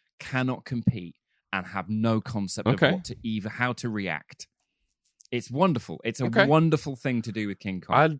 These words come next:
Speaker 2: I, I really like that theory, man. I, that's a fucking great observation.
Speaker 1: They're using the monster. They're using their American monster to deal with an American trauma. They looked at,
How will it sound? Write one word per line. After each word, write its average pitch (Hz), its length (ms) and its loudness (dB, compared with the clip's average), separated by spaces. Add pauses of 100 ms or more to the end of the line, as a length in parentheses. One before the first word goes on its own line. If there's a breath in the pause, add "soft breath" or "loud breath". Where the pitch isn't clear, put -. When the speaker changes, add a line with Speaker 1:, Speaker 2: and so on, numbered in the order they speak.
Speaker 2:
I, 143 40 8
I 147 100 12
really 185 360 6
like 180 180 10
that 180 160 8
theory, 190 360 6
man. 123 400 0 (120)
I, 151 160 2 (180)
that's 151 260 4
a 160 60 2
fucking 160 420 -2
great 127 340 4
observation. - 560 0
Speaker 1:
They're 117 80 -2
using 131 400 -4
the 123 80 0
monster. 123 380 -4
They're 117 200 0
using 127 520 -4
their 123 240 0
American 117 580 -2
monster 90 400 -8
to 92 140 -8
deal 92 220 -6
with 90 120 -6
an 90 60 -6
American 92 540 -4
trauma. 85 340 -8
They 98 120 -4
looked 131 300 -4
at, 139 100 -6